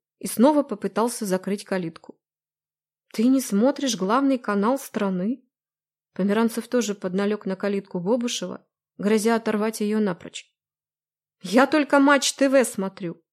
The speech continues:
рявкнул Бобушев. Померанцев услышал, как Смородина за его спиной хихикнула. "Ладно, этот номер не прошел, попробуем иначе",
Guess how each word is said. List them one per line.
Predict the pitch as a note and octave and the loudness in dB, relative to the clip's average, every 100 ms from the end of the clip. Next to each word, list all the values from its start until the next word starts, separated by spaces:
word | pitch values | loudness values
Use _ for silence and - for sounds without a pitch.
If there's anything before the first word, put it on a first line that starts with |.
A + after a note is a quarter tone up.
| _ _ _ _ - | _ _ _ _ 0
рявкнул | G3 F#3 - F#3 F#3+ | 2 2 -2 -4 -2
Бобушев. | G#3 F3 E3 - - _ _ _ _ _ _ _ _ _ _ _ _ _ _ _ | -2 -2 -6 -12 -16 _ _ _ _ _ _ _ _ _ _ _ _ _ _ _
Померанцев | G#3 G3+ A3+ A#3+ A#3+ A3 - | 0 4 6 4 2 -4 -8
услышал, | G3+ - C4+ - E3 - _ _ _ | -8 -6 -6 -4 -10 -12 _ _ _
как | - G3+ | -6 -2
Смородина | - A3+ A3+ C4+ B3 A#3+ A3+ | 2 4 4 4 4 4 2
за | G#3+ | 2
его | A3 A3 | 0 0
спиной | - A#3 A#3 C4+ | -2 2 2 2
хихикнула. | - C4 - A3+ - E3 F#3 - _ _ _ _ _ _ _ | -2 -6 -6 -8 -8 -8 -10 -16 _ _ _ _ _ _ _
"Ладно, | A3+ B3+ B3 G#3+ A#3 B3 A#3+ - | 0 4 2 2 0 0 -4 -4
этот | G3+ G#3+ C4 | -4 -2 0
номер | B3+ C4+ C4 | 2 2 2
не | B3+ B3 | 2 0
прошел, | B3 B3 - B3 A#3+ | -2 -4 -2 -4 -2
попробуем | G#3+ G3+ G3+ G3 A3 A3 | -4 -2 -2 0 0 2
иначе", | G#3+ D#3+ - | 0 -2 -8